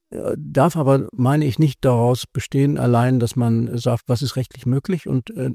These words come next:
in dem Rahmen bewegen wir uns. Wenn man meint, dass die rechtlichen Regeln, wie sie im Moment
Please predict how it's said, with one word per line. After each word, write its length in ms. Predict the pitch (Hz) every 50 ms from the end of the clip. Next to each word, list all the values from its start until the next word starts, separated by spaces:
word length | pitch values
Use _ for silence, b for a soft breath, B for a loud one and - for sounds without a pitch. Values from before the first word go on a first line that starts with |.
| -
in 160 | - 131 127
dem 180 | 117 127 120 117
Rahmen 280 | 104 107 113 117 120 110
bewegen 320 | 110 101 120 131 156 156
wir 80 | 165 160
uns. 220 | 165 147 - -
Wenn 100 | 135 131
man 220 | 123 123 123 - - - 87
meint, 720 | - - - - 120 120 117 120 131 165 160 120 101 - - _ _ _ _ _ _ _ _ _
dass 200 | - 127 - -
die 160 | - 143 127
rechtlichen 480 | 127 - 123 135 - - 143 - - 127
Regeln, 400 | 110 120 135 123 123 120 120 107
wie 80 | 113 107
sie 140 | 107 120
im 80 | 120 110
Moment 440 | 110 107 107 117 135 143 135 -